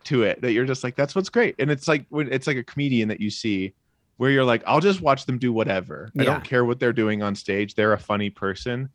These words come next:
Speaker 1: And that totally comes through at, in art too. Like, when you see a drawing, you're like, "Man, that just makes me smile," or whatever. It just elicits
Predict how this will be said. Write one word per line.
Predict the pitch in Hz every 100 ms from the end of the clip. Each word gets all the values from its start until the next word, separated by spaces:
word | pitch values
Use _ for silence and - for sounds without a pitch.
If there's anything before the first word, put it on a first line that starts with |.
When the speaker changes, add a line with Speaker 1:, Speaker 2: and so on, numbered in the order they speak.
| _ _ _
Speaker 1:
And | 117 120
that | 113 -
totally | 131 120 113
comes | 117 101
through | - 104 92
at, | - 120
in | 104
art | 98 92 -
too. | 98
Like, | 82 85
when | 101 95
you | 95
see | - 120
a | 110
drawing, | 104 95 98 104
you're | 101
like, | 95 - 110
"Man, | 113
that | 101
just | 123 117 110
makes | 110 - -
me | 113 104 98 - _ _ -
smile," | - 156 135 113 101 95
or | 113
whatever. | 123 120 101 101
It |
just | 135 143
elicits | 143 113 113 - 113 - -